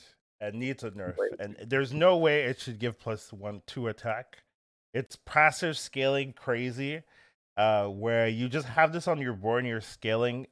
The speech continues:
Speaker 1: all your, all your minions, plus the minions you're summoning.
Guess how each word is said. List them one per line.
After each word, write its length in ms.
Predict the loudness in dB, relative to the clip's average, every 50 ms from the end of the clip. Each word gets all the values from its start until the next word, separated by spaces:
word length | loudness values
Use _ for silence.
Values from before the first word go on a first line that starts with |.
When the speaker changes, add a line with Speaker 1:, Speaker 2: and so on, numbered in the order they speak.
| _ _
Speaker 1:
all 200 | -2 0 0 0
your, 360 | 0 -2 -2 -2 -2 -4 -6 -10 _ _ _ _
all 260 | 0 2 4 4 4
your 160 | 2 0 -2
minions, 640 | -2 -2 -4 -2 -2 -4 -4 -4 -4 -6 -8 -12 -18 _ _ _ _ _ _ _ _ _ _ _
plus 300 | 4 4 4 2 0 -6
the 400 | -2 0 2 2 2 2 -2 -8 -8
minions 380 | -6 -4 -2 -2 0 -2 -2 -2
you're 120 | -4 -6
summoning. 680 | -6 -6 -6 -6 -4 -4 -6 -6 -6 -8 -8 -10 -12